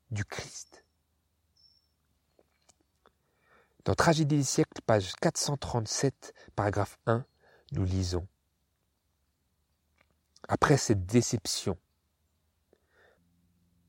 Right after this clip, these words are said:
les croyants sincères avaient tout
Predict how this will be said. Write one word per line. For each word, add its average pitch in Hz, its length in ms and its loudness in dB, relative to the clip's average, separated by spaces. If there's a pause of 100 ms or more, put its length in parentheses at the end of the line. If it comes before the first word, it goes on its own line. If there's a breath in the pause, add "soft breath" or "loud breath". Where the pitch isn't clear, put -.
(1500 loud breath)
les 113 160 4
croyants 196 500 8
sincères 180 680 4
avaient 123 220 4
tout - 300 4